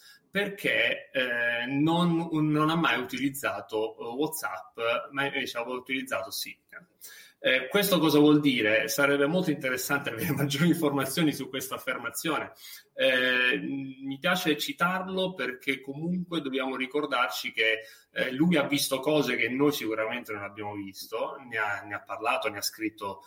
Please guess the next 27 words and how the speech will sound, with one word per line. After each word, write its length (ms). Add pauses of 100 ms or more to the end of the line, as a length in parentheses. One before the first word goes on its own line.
(220)
eh, 120
libri, 680
eh, 140
ci 100
sono 300
documentari 580
molto 300
interessanti 600
sulla 220
sua 140
vita, 340
pertanto 600 (280)
dobbiamo 480
comunque, 880
eh, 140
tenere 320
in 120
considerazione 1200
quanto 320
ha 100
dichiarato 800
e 140
quanto 580
oggettivamente 680
parlando, 440
soprattutto 640
lato 640